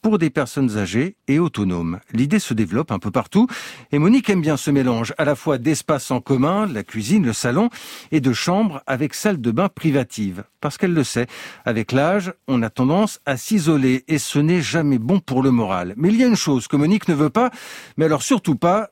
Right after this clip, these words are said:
c'est finir en ehpad. Expérience difficile que Claudine, soixante-quinze ans, est en train de vivre précisément. Sauf qu'elle trouve, elle se trouve beaucoup plus en forme que les autres pensionnaires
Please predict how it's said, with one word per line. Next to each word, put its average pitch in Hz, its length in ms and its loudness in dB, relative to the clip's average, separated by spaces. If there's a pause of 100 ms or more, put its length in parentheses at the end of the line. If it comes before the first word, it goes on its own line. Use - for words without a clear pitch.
c'est - 260 -2
finir 180 460 2 (120)
en 180 140 2
ehpad. 110 580 -2 (160)
Expérience 160 520 -2
difficile 135 560 0
que - 120 0
Claudine, 156 520 2
soixante-quinze 139 560 -2
ans, 247 120 2 (360)
est 160 180 0
en 196 120 2
train 262 200 2
de 220 100 4
vivre 160 400 2
précisément. 139 800 0
Sauf - 240 -8
qu'elle 123 160 0
trouve, 156 500 2
elle 123 120 -4
se 139 100 -2
trouve 131 280 0
beaucoup 170 360 0
plus 151 240 0
en 127 80 0
forme 165 300 -2
que - 140 -4
les 117 200 2
autres 160 220 0
pensionnaires 139 600 0